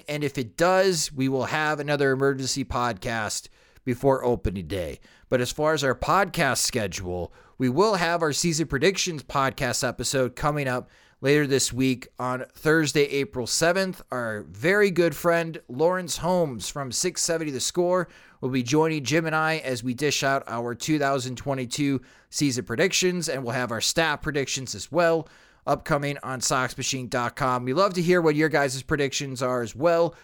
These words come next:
so we'll be sharing that information on Twitter, which you could, you could follow us on Twitter at Sox Machine. You can follow me on Twitter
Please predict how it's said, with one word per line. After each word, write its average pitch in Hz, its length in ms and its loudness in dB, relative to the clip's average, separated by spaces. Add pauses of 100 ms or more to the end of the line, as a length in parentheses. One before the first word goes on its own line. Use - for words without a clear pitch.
so - 160 -2
we'll 123 80 2
be 120 100 -2
sharing 151 540 0 (240)
that 160 220 0
information 151 580 -2
on 117 220 -8
Twitter, 185 400 2
which 139 200 -2
you 131 60 -4
could, 120 300 -4
you 156 160 -6
could 127 120 -4
follow 208 280 0
us - 100 0
on 127 120 -2
Twitter 143 380 0
at 156 340 -2
Sox 147 340 0
Machine. 151 340 -2 (240)
You 147 80 -10
can 139 100 -2
follow 139 300 -2
me 185 220 0
on 196 160 0
Twitter 120 400 0